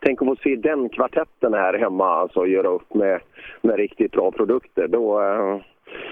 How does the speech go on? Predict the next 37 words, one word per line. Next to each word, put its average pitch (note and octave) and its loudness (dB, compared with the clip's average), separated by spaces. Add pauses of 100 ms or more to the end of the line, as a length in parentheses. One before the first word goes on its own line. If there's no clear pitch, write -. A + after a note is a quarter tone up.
(340)
ja, B2 2 (880)
då D3+ 2
hade A2+ 2
det G#2+ 2
varit G#2 0
en A2 2
riktigt A#2 0
bred G2+ 0
fight. F2+ 0
Men B2 2
den C3 0
här, D#3+ 0 (140)
den C#3+ 0
fighten A2+ 2
har A2 2
vi A2 2
inte G#2+ 0
sett C#3+ 0
tidigare. F2 0 (120)
Vi B2+ 0
hade D#3 2
ju E3+ 2
en F#3 0
skön C3+ 2
i C3 0
Kolsva A2+ 0
senast A2+ 0
då G2+ 2
med, G2 0 (500)
med G#2+ 2
Adielsson G#2 0
och - -2
med G2+ 2
Tobias G2 0
Johansson. A2 0
Men G#2 0
den, A#2+ 0